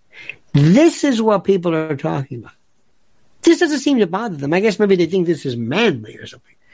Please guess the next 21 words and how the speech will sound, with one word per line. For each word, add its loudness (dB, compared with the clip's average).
They 0
only 2
talk -4
about -4
men -2
in -2
terms -2
of -6
low 0
testosterone. -10
It's -4
the 2
most 2
incredible -2
thing -2
I've -2
ever -2
seen -4
in -2
my -6
life. -14